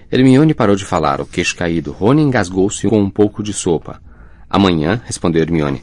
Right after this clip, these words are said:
"Você não está falando sério, Harry." "Estou. Acho que não estaremos melhor preparados do que estamos, mesmo se continuarmos a rondar a entrada do ministério mais um mês. Quanto mais adiarmos, mais distante o medalhão ficará,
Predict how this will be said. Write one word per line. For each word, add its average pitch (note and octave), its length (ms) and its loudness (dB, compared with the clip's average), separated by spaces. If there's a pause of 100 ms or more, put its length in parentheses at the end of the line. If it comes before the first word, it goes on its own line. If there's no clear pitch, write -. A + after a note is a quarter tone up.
"Você F#2+ 220 -2
não D3 80 -2
está F3+ 160 -6
falando G2 320 -4
sério, C#2+ 340 -2
Harry." D2 440 -2 (520)
"Estou. B2+ 400 -2 (200)
Acho A2+ 320 0
que A2+ 100 -4
não G#2+ 80 4
estaremos G2+ 400 0
melhor F#2+ 340 2
preparados F#2 640 0
do F2+ 80 -10
que F2+ 140 -6
estamos, E2 540 -4 (100)
mesmo C3+ 340 4
se - 140 -4
continuarmos G2 640 2
a F2 40 -4
rondar F2+ 300 0
a F#2 40 2
entrada F#2+ 400 0
do F2 80 -2
ministério F2+ 440 -2
mais F#2+ 160 0
um E2 60 -2
mês. D#2 340 -2 (400)
Quanto A2+ 280 2
mais A#2 260 2
adiarmos, F2+ 600 0
mais G#2+ 360 0
distante A2 540 -2
o F#2 40 0
medalhão F2 380 0
ficará, E2+ 440 -2